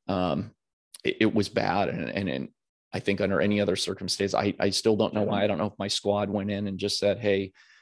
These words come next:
this guy's not a piece of crap. He just fell out physically," or, or what happened. But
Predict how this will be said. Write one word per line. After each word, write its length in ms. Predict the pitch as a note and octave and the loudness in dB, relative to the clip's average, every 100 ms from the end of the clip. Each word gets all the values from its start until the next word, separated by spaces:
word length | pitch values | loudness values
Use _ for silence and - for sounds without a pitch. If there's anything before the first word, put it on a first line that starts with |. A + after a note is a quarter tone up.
| _ | _
this 140 | A2 - | -6 -2
guy's 200 | F#2+ F2+ | -2 2
not 200 | G#2 G#2 | 2 4
a 20 | |
piece 220 | A2+ G2+ | 2 0
of 60 | - | 0
crap. 260 | G2+ G#2 | -2 0
He 80 | G2 | -2
just 180 | F2 - | -4 -4
fell 220 | G2 G2 | -2 0
out 160 | D#2+ - | -2 0
physically," 500 | G#2+ G#2+ - G#2+ G#2 | 0 0 2 0 0
or, 220 | D#2 G2+ | -4 -4
or 120 | G#2 G2+ | -2 0
what 280 | G2+ G#2+ | 2 0
happened. 460 | - G#2 A2 G#2+ G2+ | 0 -8 -8 -10 -8
But 280 | - G2 | -6 -6